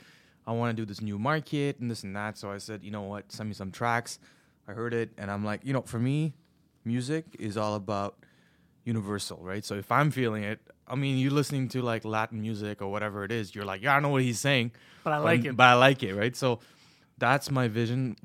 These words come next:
Speaker 1: with him. So I'm like, "Listen, you give me a hit record, uh,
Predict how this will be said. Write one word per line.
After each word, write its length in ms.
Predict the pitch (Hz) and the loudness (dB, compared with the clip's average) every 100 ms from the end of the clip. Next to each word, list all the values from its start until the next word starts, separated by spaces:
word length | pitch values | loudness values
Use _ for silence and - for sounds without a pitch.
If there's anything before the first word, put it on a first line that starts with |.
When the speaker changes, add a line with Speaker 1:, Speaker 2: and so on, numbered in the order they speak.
| - | -14
Speaker 1:
with 300 | 113 117 107 | -6 -4 -2
him. 240 | 110 135 | -4 -4
So 160 | 151 117 | -4 -2
I'm 180 | 104 | -2
like, 200 | 107 107 | -2 -2
"Listen, 260 | 117 117 95 | -2 -4 -4
you 100 | 98 | -8
give 200 | 95 110 | -6 -4
me 160 | 127 127 | -4 -4
a 40 | |
hit 220 | 95 110 | -6 -8
record, 540 | 104 98 - 120 139 135 _ - _ _ - | -6 -6 -4 -6 -6 -10 _ -20 _ _ -14
uh, 340 | 92 92 90 | -10 -6 -8